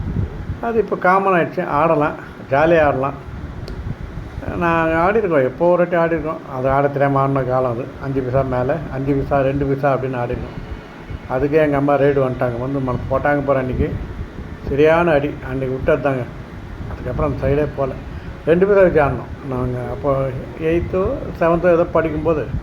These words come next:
ஆட தெரியாம ஆடுவோம். ரெண்டு பைசா எங்க பா-, எங்க அப்பா அப்பாகிட்டேருந்து ஒரு நாலு நாள் எடுத்து போனா போதும். அது அன்னைக்கு இல்லைலாம்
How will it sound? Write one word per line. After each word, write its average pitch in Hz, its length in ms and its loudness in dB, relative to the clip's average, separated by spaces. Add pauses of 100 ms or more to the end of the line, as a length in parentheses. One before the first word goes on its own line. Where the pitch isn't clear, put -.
(460)
ஆட 165 200 4
தெரியாம 185 320 4
ஆடுவோம். 180 360 2 (540)
ரெண்டு 139 180 0
பைசா 147 220 4
எங்க 139 240 -2
பா-, 143 280 2
எங்க 143 160 0
அப்பா 151 260 2
அப்பாகிட்டேருந்து 139 520 2 (720)
ஒரு 151 220 2
நாலு 151 260 2
நாள் 160 100 4
எடுத்து 147 180 0
போனா 143 240 2
போதும். 135 480 -2
அது 139 280 2
அன்னைக்கு 131 340 -2
இல்லைலாம் 143 320 2